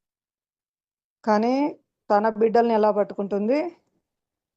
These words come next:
ఎలుకను ఎలా పట్టుకుంటుంది? ఆ విధంగా మృత్యువు భక్తులకు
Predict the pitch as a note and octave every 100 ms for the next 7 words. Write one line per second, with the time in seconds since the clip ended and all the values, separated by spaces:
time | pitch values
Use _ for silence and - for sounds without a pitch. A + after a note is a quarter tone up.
0 | _ _ _ - A3+ G#3+ A3 A3+ G#3 F#3+
1 | F3 E3+ - F3 D#3+ F3 G3 A3 _ _
2 | _ _ _ _ _ _ _ _ _ _
3 | _ - G3+ G3 G#3+ A3+ A#3+ G3+ G3 -
4 | A#3 A3+ G#3+ G3 - A3 G3+ -